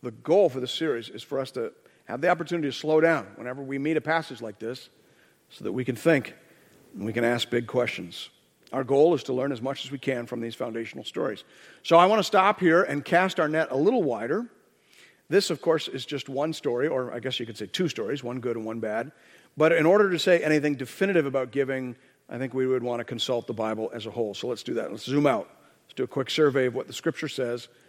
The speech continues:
about giving. And the first thing I think I would want to say is this. There is a principle of tithing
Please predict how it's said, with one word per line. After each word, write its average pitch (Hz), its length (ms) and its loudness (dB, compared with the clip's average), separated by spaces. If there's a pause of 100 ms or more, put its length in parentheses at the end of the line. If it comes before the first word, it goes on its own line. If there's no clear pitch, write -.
(280)
about 123 260 -4
giving. 160 300 6 (600)
And 143 100 -2
the 151 60 0
first 196 200 4
thing 180 140 6
I 156 60 6
think 156 160 4
I 147 60 8
would 139 180 -4
want 139 160 -2
to 135 60 -2
say 147 200 2
is 123 120 -2
this. 156 280 6 (280)
There 170 120 8
is 202 200 10
a 196 80 10
principle 240 800 2
of 170 240 -2
tithing 175 840 -2